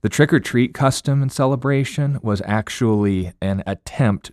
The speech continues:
to dissuade children from pulling pranks on what was called Guy Fawkes Day. And Guy Fawkes Day, for those of you who don't remember, uh, probably haven't seen the movie V for Vendetta, but the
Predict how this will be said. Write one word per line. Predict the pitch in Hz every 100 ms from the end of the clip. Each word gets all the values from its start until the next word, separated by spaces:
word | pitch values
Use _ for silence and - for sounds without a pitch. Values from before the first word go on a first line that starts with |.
| -
to | 104 98
dissuade | 92 - - 104 117 110 101 -
children | - 147 131 - 95
from | 95 95
pulling | - 104 92
pranks | 92 - 139 92 - - - _ _ -
on | 98 95
what | 95 101
was | 98
called | - 95 87 85
Guy | 95 87
Fawkes | 78 - 123 120 -
Day. | - - - _ _ _
And | - 104
Guy | 110 101
Fawkes | - 135 135 -
Day, | 117 92
for | 101
those | 95 92
of | 92
you | 95
who | 87
don't | 92 92 -
remember, | 92 90 80 90 95
uh, | 87 78 - _
probably | - 120 107 104
haven't | 92 95 -
seen | - 104 92
the |
movie | 95 95 92
V | 92 92
for | 95 92
Vendetta, | 92 87 95 85 82
but | 90 90 -
the | 87 71